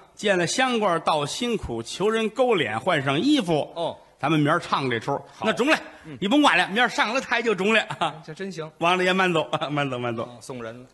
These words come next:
Speaker 1: 人家走了，他算做了命了。
Speaker 2: 怎么？
Speaker 1: 圣上有旨，
Speaker 2: 哦，背词儿。
Speaker 1: 王宝钏王娘娘上殿。
Speaker 2: 你瞧，真下功夫。
Speaker 1: 这词儿少了点儿。
Speaker 2: 哎，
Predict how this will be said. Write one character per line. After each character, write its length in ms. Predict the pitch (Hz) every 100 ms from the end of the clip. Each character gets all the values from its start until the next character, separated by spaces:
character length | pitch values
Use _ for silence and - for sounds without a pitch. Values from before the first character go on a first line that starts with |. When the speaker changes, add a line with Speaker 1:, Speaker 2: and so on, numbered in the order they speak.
| _
Speaker 1:
人 160 | 135 160
家 120 | 160
走 240 | 135 113
了， 120 | 135 -
他 200 | 143 131
算 160 | 127
做 180 | 123 123
了 80 | 123
命 160 | 147
了。 60 | 107 - -
Speaker 2:
怎 120 | 92
么？ 180 | 113 170 _ _ _ _ _
Speaker 1:
圣 580 | - - 339 339 185 135
上 320 | - 254 165
有 220 | 156 175
旨， 260 | 180 - 113 _ -
Speaker 2:
哦， 140 | - 175
背 100 | -
词 80 | 196
儿。 60 | 196
Speaker 1:
王 280 | 202 285 311
宝 200 | 208 147
钏 640 | 139 - 185 202 320 349
王 360 | 262 214 196 190
娘 300 | 190 185 180
娘 260 | 185 175 160 - - _ _ -
上 220 | 320 294
殿。 180 | 392 349 - - - - - _
Speaker 2:
你 140 | 87
瞧， 120 | 85 107 147 _ _
真 140 | 139
下 200 | 139 135
功 200 | 104 143
夫。 80 | 123 92 _ _ _ _ _ _
Speaker 1:
这 80 | 262
词 240 | - -
儿 40 | -
少 500 | - - - - -
了 100 | -
点 140 | -
儿。 40 | - _
Speaker 2:
哎， 60 | -